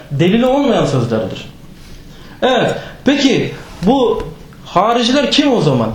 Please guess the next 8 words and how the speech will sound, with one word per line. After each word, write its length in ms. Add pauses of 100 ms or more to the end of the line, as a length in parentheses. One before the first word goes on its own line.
(160)
Bu 420 (320)
haricilik, 800 (1600)
eğer 360
bu 140
cehaleti 500
mazeret 540
kabul 200
etmeyenler 560